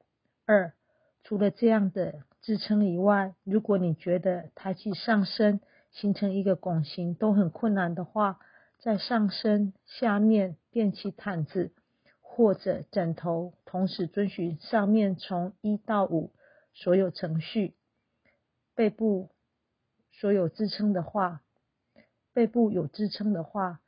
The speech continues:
身体更易抬起。效果，这一体式能改善脊柱，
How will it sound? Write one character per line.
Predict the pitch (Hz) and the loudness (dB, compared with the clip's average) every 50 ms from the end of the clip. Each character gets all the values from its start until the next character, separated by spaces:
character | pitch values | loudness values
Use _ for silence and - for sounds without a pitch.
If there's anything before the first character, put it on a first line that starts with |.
| _ _ _ _ | _ _ _ _
身 | - - 233 233 | -12 -4 -2 -2
体 | 220 220 - 190 156 - _ | -2 -2 -4 -10 -10 -10 _
更 | - 220 208 | -4 -2 0
易 | 208 208 190 | 2 0 0
抬 | 185 - - 170 160 165 | 0 -4 -8 -6 -6 -6
起。 | 156 - - - 190 - - _ _ _ _ _ _ _ _ _ _ _ | -6 -8 -12 -10 -10 -12 -12 _ _ _ _ _ _ _ _ _ _ _
效 | _ - - 220 196 | _ -2 0 0 0
果， | 170 - - 190 - 180 - _ _ _ _ _ | 0 -2 -8 -8 -8 -10 -14 _ _ _ _ _
这 | - 220 202 208 | -2 0 0 0
一 | 208 | 0
体 | 214 - - 175 147 | -2 -6 -8 -8 -8
式 | - - - 226 208 190 190 - _ | -8 -4 -2 -2 -2 -2 -2 -8 _
能 | 180 175 185 190 190 | -6 -2 -2 -2 -2
改 | - 208 170 165 | -4 -6 -8 -8
善 | - - 220 202 185 | -6 -4 -2 -2 -2
脊 | 185 - 180 170 | -2 -4 -8 -8
柱， | 156 - - 226 202 185 - | -8 -4 0 0 0 0 -2